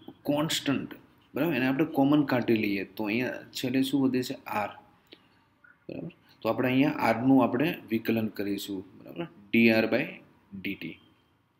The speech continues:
તો ડી આર by ડી ટી is equal to V. ઓકે, તો V, V કેન્સલ થશે. ઓકે, ડી વી by ડી ટી શું લખીશું? ટુ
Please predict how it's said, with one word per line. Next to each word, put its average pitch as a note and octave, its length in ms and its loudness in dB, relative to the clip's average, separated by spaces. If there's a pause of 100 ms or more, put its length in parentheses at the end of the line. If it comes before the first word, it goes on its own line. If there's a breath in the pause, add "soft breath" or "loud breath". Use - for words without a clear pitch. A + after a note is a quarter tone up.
(300)
તો G2 80 -6
ડી G#2+ 220 0
આર A2+ 120 2
by A#2 160 2
ડી A2 100 -6
ટી A#2 200 2
is A2+ 160 -2
equal A2+ 340 0
to G#2+ 120 -8
V. A2+ 140 0 (400 loud breath)
ઓકે, A2+ 220 -4
તો G2 240 -8 (100)
V, B2 260 -2 (640)
V B2+ 320 0 (340)
કેન્સલ A2 420 -2
થશે. A#2 340 -6 (680 soft breath)
ઓકે, A2+ 160 -12 (240)
ડી A2+ 120 2
વી A#2 80 2
by A#2+ 200 2
ડી A#2 140 2
ટી A#2+ 160 -4
શું A#2+ 220 -4
લખીશું? A2+ 580 -4
ટુ A#2+ 320 -2